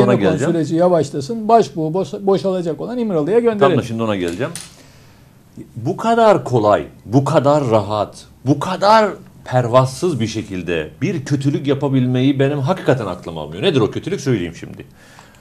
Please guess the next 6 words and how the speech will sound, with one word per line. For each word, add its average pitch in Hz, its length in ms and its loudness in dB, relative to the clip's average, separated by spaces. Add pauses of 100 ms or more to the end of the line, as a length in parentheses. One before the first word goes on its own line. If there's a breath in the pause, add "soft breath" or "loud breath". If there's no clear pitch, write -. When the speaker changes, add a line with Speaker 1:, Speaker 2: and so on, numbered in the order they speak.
(360 soft breath)
Speaker 2:
O 180 140 6
dönemde, 101 460 2 (400)
Ergenekon 135 600 0
döneminde 90 420 -4
muhafazakar 151 720 -2
mahalleden 117 680 -2